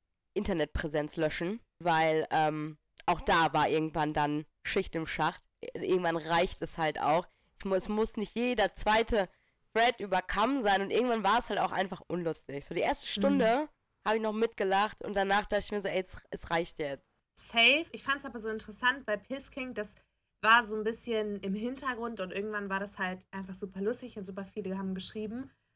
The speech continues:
Speaker 2: Aber diese ganze Sache mit Cam, das hat, das ging ja plötzlich so krass los. Das hat ja angefangen damit, dass Sarah,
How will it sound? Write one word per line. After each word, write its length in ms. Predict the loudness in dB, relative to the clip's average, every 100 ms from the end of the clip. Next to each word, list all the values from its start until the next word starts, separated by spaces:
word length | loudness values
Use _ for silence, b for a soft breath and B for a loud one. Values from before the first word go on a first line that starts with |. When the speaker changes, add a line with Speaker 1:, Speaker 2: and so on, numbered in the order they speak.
| -4
Speaker 2:
Aber 180 | -2
diese 220 | -2 -4 -4
ganze 320 | -4 -4 -4
Sache 300 | -6 -4 -4
mit 220 | -6 -8
Cam, 320 | -4 -2 -2
das 160 | -4 -4
hat, 100 | -6 -8
das 220 | -12 -10
ging 120 | -8 -4
ja 180 | -4 -4 -6
plötzlich 420 | -4 -2 -4 -6
so 140 | -8
krass 320 | -4 -2 -2
los. 160 | -4 -6
Das 140 | -6
hat 140 | -6 -6
ja 100 | -6
angefangen 420 | -8 -10 -12 -4
damit, 300 | 0 0 -2
dass 140 | -10 -4
Sarah, 460 | 2 2 2 -4